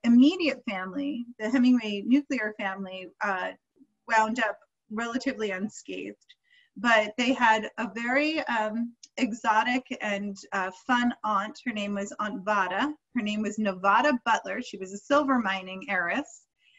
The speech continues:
And, uh, she married Lester Hall, who was Hemingway's maternal uncle. And she had just married Lester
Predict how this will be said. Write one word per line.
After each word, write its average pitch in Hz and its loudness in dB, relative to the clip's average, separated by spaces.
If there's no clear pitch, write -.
And, 208 0
uh, 190 2
she 254 2
married 220 4
Lester 247 -2
Hall, 240 0
who 226 -2
was 196 0
Hemingway's 214 -6
maternal 208 -4
uncle. - -10
And 214 0
she - -4
had 185 -4
just 359 2
married 180 0
Lester - -12